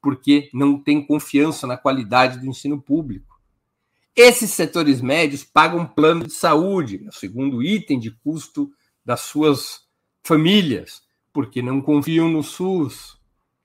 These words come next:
E esses setores médios estão pagando aluguéis cada vez maiores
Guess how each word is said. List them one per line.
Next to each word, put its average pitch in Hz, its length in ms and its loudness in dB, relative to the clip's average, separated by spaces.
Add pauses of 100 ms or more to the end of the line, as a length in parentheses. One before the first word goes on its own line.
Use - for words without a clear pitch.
(460)
E 277 100 8
esses 196 380 6
setores 127 480 -4
médios 120 680 -2 (360)
estão 214 220 0
pagando 170 440 2
aluguéis 143 800 -2
cada 180 240 4
vez 170 320 -2
maiores 185 1080 2